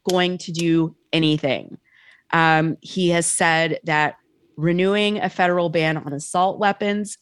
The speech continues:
is a no-go for him. Limiting high-capacity magazines, no-go. Raising the age to purchase a semi-automatic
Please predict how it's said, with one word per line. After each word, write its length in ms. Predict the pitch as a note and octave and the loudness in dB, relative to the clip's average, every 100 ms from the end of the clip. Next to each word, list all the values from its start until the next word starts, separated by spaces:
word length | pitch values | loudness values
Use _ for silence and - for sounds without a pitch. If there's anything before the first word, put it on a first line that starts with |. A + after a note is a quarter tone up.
| - | -6
is 140 | F3 | -2
a 60 | E3+ | 0
no-go 360 | E3 D3+ C#3+ C3+ | 2 2 2 -2
for 200 | - C#3+ | -2 -2
him. 260 | C3+ B2 D#3 - - | -2 -4 -8 -14 -4
Limiting 500 | D#3 F3+ G3+ G3 F#3+ | 0 2 2 0 -2
high-capacity 920 | F#3+ - F#3 F#3 F#3 F3+ F3 - E3+ | -4 -2 0 0 0 0 0 -2 -4
magazines, 840 | D3+ D3 D3+ D#3+ D3+ C3 A#2+ - - - | 0 0 0 0 -2 -2 -4 -10 -16 -6
no-go. 640 | D#3+ D#3 C#3+ C3+ D#2 E3 - - | 0 2 0 -2 -6 -10 -14 -6
Raising 440 | D#3 E3+ F3+ G#3+ | 0 2 2 -2
the 140 | G3+ - | -4 -4
age 400 | E3+ E3 E3 - | -2 0 0 -4
to 100 | - | -10
purchase 440 | - E3+ E3 F#3+ | -6 -4 -4 -6
a 60 | - | -6
semi-automatic 920 | - D#3+ E3 E3+ - E3 E3 D#3 D#3+ | -6 -4 -2 -2 0 0 0 0 -2